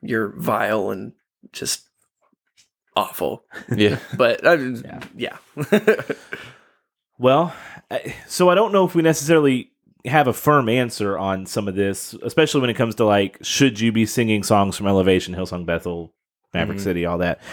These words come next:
Speaker 3: Maverick City, no, you shouldn't, but that's a different
Speaker 1: <laughs> Oh,
Speaker 3: that's
Speaker 1: wow.
Speaker 3: more, that's more just sty-, <laughs> style than theology for me. <laughs>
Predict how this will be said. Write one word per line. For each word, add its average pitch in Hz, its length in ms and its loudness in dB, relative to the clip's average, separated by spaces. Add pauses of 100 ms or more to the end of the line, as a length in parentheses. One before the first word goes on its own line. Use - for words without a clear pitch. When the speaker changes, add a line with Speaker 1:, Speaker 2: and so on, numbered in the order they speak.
(140)
Speaker 3:
Maverick 104 260 4
City, 82 260 -2
no, 85 160 0
you 82 100 0
shouldn't, 82 340 -6 (100)
but 95 100 -10
that's 87 160 -8
a - 40 -12
different 85 280 -10 (140)
Speaker 1:
<laughs> - 160 0
Oh, 156 140 -4 (260)
Speaker 3:
that's 117 180 2
Speaker 1:
wow. 107 60 -2
Speaker 3:
more, 110 240 4
that's 131 280 2
more 110 280 4
just - 380 -8
sty-, 117 340 2
<laughs> - 0 -
style 117 460 2
than 95 140 -8
theology 92 440 -2
for 95 140 -12
me. 95 200 -6 (200)
<laughs> 120 200 -8